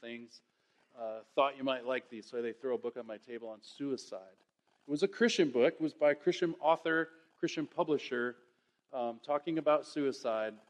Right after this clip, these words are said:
And so I started thumbing through it. I thought, "Oh, man, there might, might be some helpful principles in here." There's not a lot of great material on that. So I thought, "There might be something helpful." I, it was page seventy-nine before there was a single Bible verse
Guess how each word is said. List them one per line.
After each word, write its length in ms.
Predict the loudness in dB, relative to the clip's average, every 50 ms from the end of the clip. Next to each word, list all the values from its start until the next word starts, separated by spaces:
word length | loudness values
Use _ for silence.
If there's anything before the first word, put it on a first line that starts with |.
| _ _ -10
And 120 | -10 -10
so 200 | -6 -2 0 2
I 100 | 2 2
started 420 | 2 -2 0 4 4 4 4 2 0
thumbing 300 | -2 -2 -2 0 -2 -4
through 320 | -4 -6 -2 0 2 2
it. 40 | 0
I 20 |
thought, 220 | 0 -2 -4 -4 -4
"Oh, 40 | -4
man, 140 | -4 -2
there 100 | -2 -2
might, 240 | -2 -4 -10 -8 -2
might 160 | -2 -2 -2
be 80 | -4 -12
some 200 | -14 -12 -14 -6
helpful 240 | -6 -6 -6 -6 -10
principles 500 | -12 _ -20 -20 -20 _ -16 -16 -14 -14
in 60 | -20 -20 -16
here." 160 | -12 -10 -10
There's 160 | -10 -6 -2
not 120 | -2 0 0
a 40 | 2
lot 220 | 2 2 2 2
of 140 | 0 -6 -4
great 200 | -2 -2 -2 -2
material 440 | -4 -12 -8 -2 0 0 0 0 -2
on 160 | -4 -8 -8
that. 240 | -8 -8 -8 -8 -10 _ _ _ _ _ _ _
So 160 | _ -8 -8
I 40 | -6
thought, 200 | -6 -8 -8 -8
"There 80 | -6
might 140 | -6 -6 -6
be 60 | -6
something 300 | -8 -10 -10 -8 -8 -10
helpful." 300 | -8 -8 -8 -6 -6 -6
I, 60 | -6 -6 -6 _
it 60 | -2
was 260 | -2 -2 -2 -4 -10 -12 -8 0
page 340 | 0 2 2 0 -2 -8 -12
seventy-nine 1040 | -10 -10 -4 2 4 4 4 4 2 0 0 0 2 2 0 0 -2 -4 -8 -12 -18 -20 _ _ _ _ _ _ _ _ _ _ _ _ _ _ _ _ _ _ _ _ _ -6
before 420 | -6 -6 -4 -4 -2 0 0 0
there 140 | -2 -4 -4
was 180 | -6 -6 -8 -10
a 60 | -14
single 600 | -14 -8 -4 -4 -2 0 0 2 2 0 -2 -4 -10 _ _ _ _ _ _ _ _
Bible 300 | -2 -2 -2 -2 -4 -8
verse 520 | -10 -14 -20 -20 _ _ -20 -20 -20 _